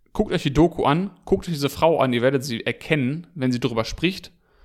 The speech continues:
Ihr werdet an meine Worte denken und euch fragen, wie kann man nur so ein dreckiges Stück Scheiße sein? So eine grausame Industrie.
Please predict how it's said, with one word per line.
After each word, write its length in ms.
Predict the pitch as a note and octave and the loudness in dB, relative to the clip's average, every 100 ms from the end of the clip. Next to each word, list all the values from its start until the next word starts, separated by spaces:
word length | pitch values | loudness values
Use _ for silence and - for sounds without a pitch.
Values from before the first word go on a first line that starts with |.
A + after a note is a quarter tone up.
| - - - - - _ - - - _ _ _ - | -18 -18 -20 -20 -20 _ -20 -20 -20 _ _ _ -2
Ihr 100 | A#2+ | 2
werdet 220 | C#3+ - | 2 2
an 80 | B2+ | 2
meine 180 | B2+ | 2
Worte 240 | B2 D3+ - | 2 0 0
denken 380 | A#2 C#3 D#3+ - - | -4 -4 -6 -8 -6
und 220 | C#3 - | -6 -4
euch 160 | C3 | -6
fragen, 340 | - B2+ C3 B2+ | -6 -2 0 0
wie 80 | B2 | -6
kann 240 | - E3 | -4 -2
man 120 | G3+ | 0
nur 100 | F3+ | 0
so 200 | B2+ C#3 | 0 -2
ein 140 | C3 B2+ | -2 -2
dreckiges 420 | - E3 D#3 D3+ | -2 -2 -2 -4
Stück 200 | - C#3 | -4 -6
Scheiße 400 | - C3 C#3+ C3+ | 0 0 0 -2
sein? 380 | A2 A#2 F3+ F#3+ _ _ _ _ _ _ _ _ _ _ _ _ _ _ _ _ - | -4 -4 -4 -8 _ _ _ _ _ _ _ _ _ _ _ _ _ _ _ _ -8
So 220 | C3+ F#3+ | 2 4
eine 180 | A3 F3 | 4 0
grausame 480 | - B2+ D#3 D3+ C3 | 0 0 2 2 0
Industrie. 540 | C3 A#2+ - C3+ G3 | -2 -4 -4 -2 -2